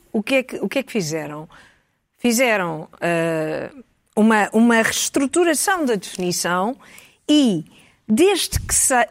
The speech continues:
desde que tenha, eh, man-,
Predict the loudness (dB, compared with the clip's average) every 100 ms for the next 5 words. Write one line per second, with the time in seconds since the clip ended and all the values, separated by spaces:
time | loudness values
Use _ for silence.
0 | 0 2 2 0 -2 -12 -10 -4 -2 -2
1 | -2 -4 -6 -10 -16 _ _ _ _ 0
2 | 2 2 2 0 -2 -10 -8 0 2 2
3 | 0